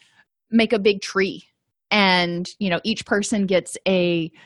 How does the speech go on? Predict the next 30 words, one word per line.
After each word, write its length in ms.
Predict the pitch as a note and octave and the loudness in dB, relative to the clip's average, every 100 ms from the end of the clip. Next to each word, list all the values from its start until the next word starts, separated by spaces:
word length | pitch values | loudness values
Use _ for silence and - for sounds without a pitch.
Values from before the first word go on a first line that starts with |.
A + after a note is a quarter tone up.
| _ - | _ -4
branch 480 | F3+ G3+ G3+ - - | 2 2 2 -4 -4
on 140 | G3 | -2
the 80 | E3+ | -2
tree 460 | E3+ - G3 D3+ - | -4 -2 -2 -2 -4
to 100 | G3 | -2
be 140 | F#3 | -2
one 220 | F#3 F3+ F3 | 0 0 -2
of 100 | E3 | -2
their 140 | E3+ | -2
goals. 520 | F3 D#3 C#3+ C#3 - - - _ _ - | 0 2 2 -2 -12 -20 -20 _ _ 0
Or, 540 | F#3+ F3+ F3 E3+ C#3+ - | 4 4 4 2 -2 -8
you 100 | - | -2
know, 120 | G3 E3 | 0 2
they 140 | F#3+ | 2
can 140 | G#3 | 2
make 160 | F#3+ F#3 | 0 0
individual 540 | G3 F#3 F3+ F#3 F3+ F3 | -2 0 0 0 0 -2
projects. 480 | - D#3 D#3 C3+ | -2 -2 -4 -4
There's 180 | - C#4 | -2 0
a 60 | A#3 | 0
lot 280 | A3+ A3+ A#3 | 2 4 2
of 120 | F#3+ | 0
different 320 | G#3 - - | -2 -2 0
ways 320 | E3 F3+ F3+ - | 2 4 2 -2
to 100 | F3 | -4
do 320 | F#3+ F#3 F3+ - | 0 0 0 -2
a 60 | |
goals 380 | F3 F3 F3+ F#3 | 2 4 4 2
and 140 | F3 E3+ | -4 -2
dreams 560 | F3 F3+ F3 E3 - | -2 -2 -4 -6 -10